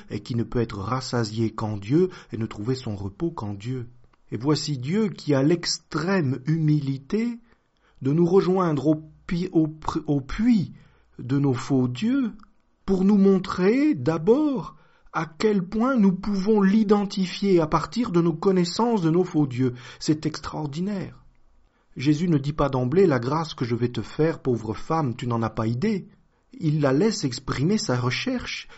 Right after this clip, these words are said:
il la laisse exprimer sa soif, et lui-même dit sa soif. C'est donc bien une rencontre, même si évidemment lui en a l'initiative et, et la maîtrise.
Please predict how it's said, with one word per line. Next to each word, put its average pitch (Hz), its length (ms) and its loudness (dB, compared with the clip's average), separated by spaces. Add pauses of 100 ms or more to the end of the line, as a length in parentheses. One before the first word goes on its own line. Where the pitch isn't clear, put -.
(120)
il 151 160 0
la 139 120 0
laisse 214 460 0
exprimer 151 480 0
sa 135 180 -4
soif, 240 540 -6 (260)
et 151 180 6
lui-même 151 840 0
dit 160 380 -6
sa - 200 -6
soif. - 600 -12 (420)
C'est 190 240 0
donc 170 160 2
bien 214 440 0
une 175 200 4
rencontre, 180 920 -2 (380)
même 120 220 -2
si 123 160 -4
évidemment 117 500 -4 (220)
lui 127 500 -4
en 110 220 -6
a 123 80 -2
l'initiative 117 920 -8 (280)
et, 120 260 -8
et 110 60 -6
la 104 100 -6
maîtrise. 117 640 -10